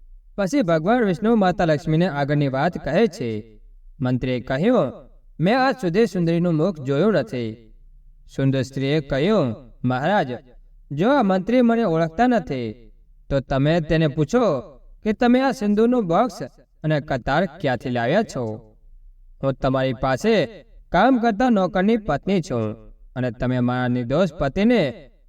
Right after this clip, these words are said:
ફાંસી આપવા જઈ રહ્યા છો." આ જે તમારો મંત્રી છે, તેણે તેની એક દાસીને મારી પાસે મોકલીને મારી જાંઘનું નિશાન જાણી લીધો હતો અને તેણે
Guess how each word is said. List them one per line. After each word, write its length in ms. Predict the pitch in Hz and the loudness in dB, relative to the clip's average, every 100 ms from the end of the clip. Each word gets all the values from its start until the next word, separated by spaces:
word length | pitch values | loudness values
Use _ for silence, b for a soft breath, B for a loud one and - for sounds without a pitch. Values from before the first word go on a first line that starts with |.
| - | -8
ફાંસી 340 | 170 214 208 240 | 0 0 2 2
આપવા 320 | 208 180 240 | 2 2 0
જઈ 220 | 160 139 | 2 -2
રહ્યા 240 | 127 156 | 0 0
છો." 540 | 214 - 117 104 107 - - - - _ - - - - - | -2 -4 -8 -8 -12 -20 -20 -20 -20 _ -20 -20 -20 -20 -8
આ 120 | 127 | -4
જે 260 | 127 135 156 | -2 0 -2
તમારો 420 | 143 147 147 156 | 0 2 2 2
મંત્રી 400 | 135 135 143 240 | 0 -2 2 2
છે, 480 | 220 226 135 120 127 - - - - | 2 0 0 -6 -16 -20 -20 -20 -4
તેણે 260 | 190 226 269 | 0 2 2
તેની 260 | 247 233 | 2 2
એક 340 | 233 180 208 156 | 2 2 0 0
દાસીને 480 | 156 156 180 196 | 0 0 0 2
મારી 260 | 220 175 175 | 4 4 2
પાસે 420 | 147 143 135 190 | 2 -2 0 0
મોકલીને 840 | 202 151 139 233 240 143 113 123 110 - _ - | 2 2 2 4 4 2 -4 -10 -20 -20 _ -8
મારી 220 | 135 143 143 | -4 -2 -2
જાંઘનું 440 | 123 123 127 160 | -2 -2 0 2
નિશાન 460 | 143 - 139 196 185 | 0 0 0 2 2
જાણી 240 | 127 127 | 0 -2
લીધો 340 | 123 123 214 | -4 -2 2
હતો 240 | 214 214 127 110 110 - - - - - - | 2 0 -4 -4 -8 -18 -20 -20 -20 -20 -14
અને 160 | 131 135 | -6 -6
તેણે 720 | 110 143 175 247 160 110 143 | -4 -2 0 2 0 -4 -14